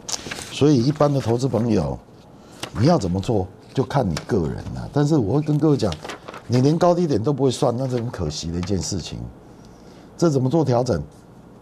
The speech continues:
十月十五号讲，十月十六号，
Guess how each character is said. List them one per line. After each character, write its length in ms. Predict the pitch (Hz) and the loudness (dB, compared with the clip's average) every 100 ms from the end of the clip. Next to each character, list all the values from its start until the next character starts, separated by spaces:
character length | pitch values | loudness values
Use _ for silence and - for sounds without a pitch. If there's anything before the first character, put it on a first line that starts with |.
| - - - - - - - - - - - - - - - | -20 -20 -20 -20 -20 -20 -20 -20 -20 -20 -20 -20 -20 -18 -8
十 160 | - 151 | 0 4
月 140 | 160 | 4
十 120 | 139 | 4
五 100 | 123 | 2
号 80 | 135 | 2
讲， 180 | 104 87 | 0 -2
十 200 | - 95 | -4 -2
月 120 | 113 | -2
十 140 | 95 85 | -2 0
六 160 | 95 | 0
号， 160 | 90 | 0